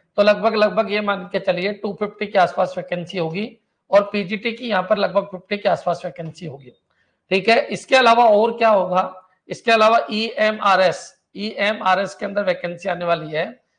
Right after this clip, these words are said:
जो पिछली बार खाली रह गई थी। तो ये भी computer teacher कौन सी पीजीटी, पीजीटी की vacancy आने वाली है। कितनी vacancy आने वाली है? six hundred plus नई और जोड़ के,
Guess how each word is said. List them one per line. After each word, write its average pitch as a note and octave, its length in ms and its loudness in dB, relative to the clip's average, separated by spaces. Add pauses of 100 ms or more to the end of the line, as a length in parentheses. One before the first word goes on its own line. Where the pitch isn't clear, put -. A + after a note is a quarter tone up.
(140)
जो F#3+ 100 -2
पिछली G#3 300 -4
बार A3+ 180 2
खाली G3+ 280 0
रह G3 140 0
गई E3+ 200 -4
थी। F3+ 220 -8 (380)
तो F#3 60 -4
ये F#3+ 160 -2
भी A3 120 -6
computer G#3 400 -6
teacher G3+ 300 -6
कौन G3 220 -4
सी A3 160 -12
पीजीटी, F#3+ 460 -8 (420)
पीजीटी G#3 340 -4
की A3+ 100 -6
vacancy G3 460 -4
आने E3+ 180 0
वाली D3 200 2
है। C3 120 -16 (580)
कितनी A3+ 260 -2
vacancy A3+ 440 0
आने A3 180 0
वाली A3 260 2
है? G#3+ 320 -6 (220)
six G3+ 320 -4
hundred G#3+ 460 0
plus G#3+ 280 2 (320)
नई F#3+ 340 -2
और G3+ 280 2
जोड़ G#3 260 0
के, A3 220 -4